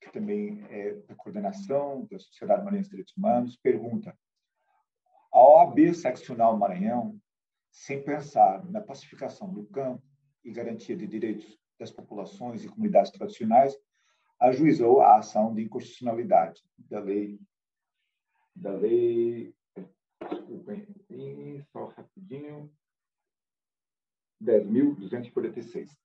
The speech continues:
Deu um branco agora. E ela pergunta: quem é que ganha com o fim da coecv? Ah, a Jo manda outra mensagem.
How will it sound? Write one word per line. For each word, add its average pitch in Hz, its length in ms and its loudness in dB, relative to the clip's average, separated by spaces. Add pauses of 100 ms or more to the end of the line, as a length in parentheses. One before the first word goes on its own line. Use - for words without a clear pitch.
Deu - 160 0
um - 100 -4
branco 95 400 -4
agora. 90 340 0 (1040)
E 127 160 2
ela 160 200 6
pergunta: 131 720 0
quem 156 240 -2
é 147 80 -4
que - 160 -14
ganha 120 340 -6
com 139 240 -10
o - 20 -12
fim 131 300 -12
da 135 100 -4
coecv? - 640 -10 (1600)
Ah, 113 480 4 (120)
a 107 140 2
Jo 156 580 2 (1200)
manda 117 300 -4
outra 123 240 0
mensagem. 110 640 -4